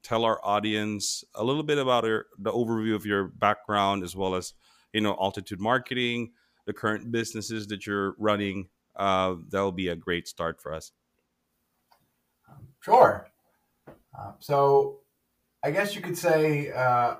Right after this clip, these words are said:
Speaker 2: a little bit of an unconventional background as far as getting into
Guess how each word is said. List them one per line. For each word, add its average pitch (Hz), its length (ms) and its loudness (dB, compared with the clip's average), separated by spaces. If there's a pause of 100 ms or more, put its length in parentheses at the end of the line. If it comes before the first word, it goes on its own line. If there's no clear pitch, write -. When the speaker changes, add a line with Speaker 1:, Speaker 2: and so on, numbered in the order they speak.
Speaker 2:
a 127 140 -8
little 170 180 0
bit 147 120 4
of 135 140 6
an 110 240 -4
unconventional 113 1080 -2
background 107 560 2
as 104 100 -6
far 107 240 0
as 104 100 -6
getting 107 300 -4
into 101 760 -8